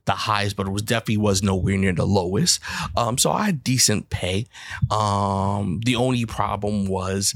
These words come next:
the, I had to go into work every day from nine to five. Um, but in general, I was still able to do my business because most of my business that I was doing,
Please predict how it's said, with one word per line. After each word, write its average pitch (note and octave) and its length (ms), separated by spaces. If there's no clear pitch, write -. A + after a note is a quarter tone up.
the, F#2+ 340
I G2 80
had F#2 140
to F#2+ 60
go G2+ 220
into - 180
work G#2 300
every G2 160
day G2 200
from F#2+ 260
nine F#2 220
to F#2+ 60
five. G#2 460
Um, G2+ 460
but D#3+ 300
in D#3+ 200
general, A#2+ 680
I A#2+ 180
was A#2 200
still C3+ 340
able A#2 360
to - 200
do A2 340
my G2 300
business G2+ 540
because G2 360
most G#2+ 280
of G#2+ 80
my G2 180
business B2 480
that G2+ 140
I G2+ 40
was G2 160
doing, G2 380